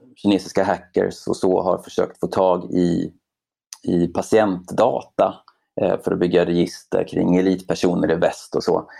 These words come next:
Nu såg vi att det var ett kinesiskt nätbolag här som köpte in sig i, i ett svenskt vårdbolag. Det var bara en, en mindre andel. Jag tror inte att de i det här läget kommer kunna påverka vilka molntjänster det här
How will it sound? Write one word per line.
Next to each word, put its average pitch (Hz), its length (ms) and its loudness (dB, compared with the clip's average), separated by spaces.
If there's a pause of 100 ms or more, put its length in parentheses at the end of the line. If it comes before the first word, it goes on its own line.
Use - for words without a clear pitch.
(340)
Nu 98 140 2
såg 98 280 2
vi 95 120 6
att 90 300 0
det 90 240 2
var 90 140 4
ett - 140 -4
kinesiskt 95 460 2
nätbolag 98 480 2
här 92 100 -2
som 90 160 -4
köpte - 280 -2
in 110 260 4
sig 87 340 0
i, 87 260 0
i 92 40 4
ett 90 140 -4
svenskt 92 640 -2 (260)
vårdbolag. 95 580 2
Det - 60 -6
var 98 120 2
bara 92 200 2
en, 87 220 -6
en 87 400 0
mindre 107 340 4
andel. 95 400 2
Jag 92 100 2
tror 104 160 0
inte 98 120 0
att 90 80 -12
de 87 160 0
i 90 60 2
det 85 160 0
här 95 160 4
läget 113 320 2 (400)
kommer 87 220 0
kunna 85 180 0
påverka 85 560 2
vilka 85 180 -2
molntjänster 90 880 0
det - 80 -2
här 87 120 0